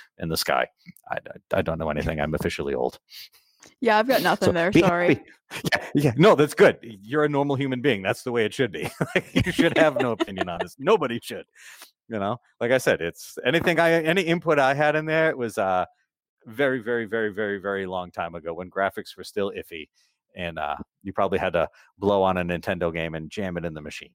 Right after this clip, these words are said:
Speaker 1: So
Speaker 2: <laughs>
Speaker 1: that's it. You got anything else to add to this, uh, <laughs> wonderful ending of a podcast?
Speaker 2: I don't, I don't even know how I could follow that up, possibly.
Speaker 1: No, no, you can't. And it, see,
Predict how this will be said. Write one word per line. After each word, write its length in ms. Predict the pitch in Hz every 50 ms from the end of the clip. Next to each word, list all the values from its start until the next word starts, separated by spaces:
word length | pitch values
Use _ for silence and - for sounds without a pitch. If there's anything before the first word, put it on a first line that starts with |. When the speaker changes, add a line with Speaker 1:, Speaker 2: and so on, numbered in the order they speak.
| _ _
Speaker 1:
So 260 | - - - 71 - _ _ _ _ - - - -
Speaker 2:
<laughs> 360 | - 254 - _ - - -
Speaker 1:
that's 200 | - 175 - -
it. 180 | 247 196 - - - _ _ - _ _ _
You 100 | - 143 147
got 120 | 180 175
anything 200 | 175 175 196 190
else 180 | 196 196 196 -
to 80 | 202 190
add 180 | 190 190 196 165
to 60 | 175
this, 220 | 175 202 202 - -
uh, 220 | 202 185 - 180 - - - - - - - - -
<laughs> 420 | - - - - - - _ -
wonderful 400 | 196 208 180 170 - - 165 160
ending 300 | 156 160 160 165 165 151
of 100 | 160 160
a 20 | 139
podcast? 540 | 135 160 160 165 160 180 180 175 175 - - _ _ _ _ _ _ _ _ _ -
Speaker 2:
I 140 | - 202 214
don't, 100 | 214 - -
I 120 | 202 214
don't 140 | 220 214 214
even 180 | 220 208 208 202
know 140 | 190 190 233
how 200 | 233 190 185 180
I 80 | 180
could 160 | 214 226 196
follow 280 | - 208 175 175 180 180
that 140 | 180 180 180
up, 140 | 175 165 -
possibly. 600 | - 202 170 196 - 175 165 170 160 165 262 285 - _ _
Speaker 1:
No, 160 | - 101 101 - - -
no, 120 | 113 104
you 140 | 95 92 92
can't. 260 | - - 98 90 95
And 100 | 104 104
it, 200 | 107 - _ -
see, 240 | - - 127 117 110